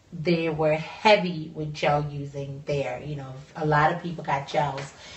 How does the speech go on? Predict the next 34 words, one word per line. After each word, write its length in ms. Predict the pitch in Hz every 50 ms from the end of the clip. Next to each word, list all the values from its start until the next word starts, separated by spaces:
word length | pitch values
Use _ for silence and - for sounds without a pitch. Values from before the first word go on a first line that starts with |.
| - - -
And 160 | 185 175 175
it 80 | 175 175
seems 420 | - - 247 240 247 247 226 -
like 460 | 214 180 170 165 160 160 160 - 160
years 320 | 170 190 214 233 254 226 226
ago, 160 | 202 175 175
everybody 400 | 165 165 165 160 156 151 147 151
got 340 | 151 151 143 139 147 151 151
acrylics, 400 | - 277 285 285 277 277 269 208
now 120 | 180 165
everybody's 380 | 170 175 175 165 160 151 151 -
getting 240 | 156 156 151 180 -
gels, 380 | 285 302 294 277 277 277 277 -
between 340 | 190 185 - 208 196 185 180
gels 280 | 180 170 151 156 165 - 165
and 100 | 151 -
gel 260 | - 143 139 139 - -
polish. 540 | 233 233 - - 175 156 147 147 151 - - - - - - - - -
So, 720 | - - - - 208 208 202 190 185 180 180 180 180 - -
um, 440 | 190 190 180 175 175 - 175 175 - -
how 480 | - - - 285 311 339 359 381 381 -
the, 300 | - 226 214 214 208 - -
how 260 | 196 208 208 208 220
well 260 | 226 226 208 208 208
does 180 | 202 196 180 -
your 160 | 208 190 190
standing 640 | 190 - - - - 180 180 175 170 165 160 151 151
heat, 380 | 151 - 185 175 160 151 - - - -
I 80 | 160 156
mean, 300 | 156 151 151 147 147 147 -
like, 220 | 156 151 156 -
extreme 480 | 151 - - - - 175 160 160 160 170 -
heat, 180 | - 165 147 139
like, 240 | 127 143 139 139